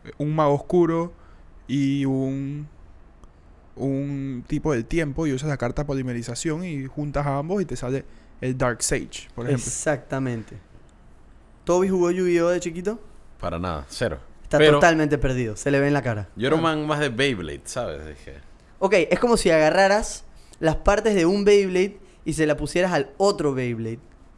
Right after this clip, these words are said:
Speaker 2: y jugaras con ese Beyblade mezclado.
Speaker 3: Ah, ok. Está bien pretty, igual.
Speaker 1: Correcto. O como si, ¿sabes? El Pokémon este Slowpoke y el otro Pokémon que
Speaker 2: Shelder.
Speaker 1: Shelder, exacto. Y se juntan. La verdad es una evolución, pero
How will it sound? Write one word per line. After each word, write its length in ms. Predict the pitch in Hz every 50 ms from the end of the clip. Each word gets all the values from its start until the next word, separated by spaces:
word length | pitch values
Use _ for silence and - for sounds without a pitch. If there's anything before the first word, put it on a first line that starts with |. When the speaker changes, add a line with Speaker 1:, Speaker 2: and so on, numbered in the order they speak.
| - - -
Speaker 2:
y 100 | - 147
jugaras 300 | 147 143 139 135 143 139
con 180 | - 135 131 127
ese 200 | 123 - - 131
Beyblade 500 | 131 123 131 127 123 123 123 123 120 - - - - -
mezclado. 460 | 127 123 - - 294 - - - - - -
Speaker 3:
Ah, 60 | 190
ok. 140 | 196 175 151
Está 420 | 135 135 135 - - - - 170
bien 140 | 208 233 220
pretty, 260 | 214 214 180 120 98
igual. 300 | 95 104 110 101 90 80 - - - - - - - - -
Speaker 1:
Correcto. 480 | - 165 156 156 156 139 - 135 135 -
O 240 | 156 151 151 156 151
como 240 | 160 151 147 143 135
si, 420 | - 147 143 135 135 135 131 117
¿sabes? 220 | - 151 156 170 175
El 100 | 160 139
Pokémon 480 | 147 143 - 135 131 143 151 156 156
este 220 | 151 - - 156 151
Slowpoke 680 | - 170 170 170 160 147 - 160 151 156 156 - - - - - - - - - - - - - - -
y 80 | 131
el 80 | 131 131
otro 180 | 139 147 151
Pokémon 540 | 147 147 139 131 127 131 139 139 143 147 139
que 440 | 135 147 131 131 131 127 123 123 123 -
Speaker 2:
Shelder. 460 | - 156 147 139 123 127 135 165 - -
Speaker 1:
Shelder, 380 | - 147 139 131 131 143 156 143
exacto. 460 | 131 - - 127 113 113 - 165 175
Y 220 | 151 127 127 123
se 160 | 120 - - 113
juntan. 440 | - 139 131 127 127 165 214 240 - - - - - - - - - - -
La 80 | 151
verdad 160 | 147 147 165 190
es 60 | 208
una 80 | 214 208
evolución, 440 | 196 175 147 135 147 - 180 143 127
pero 180 | 123 123 123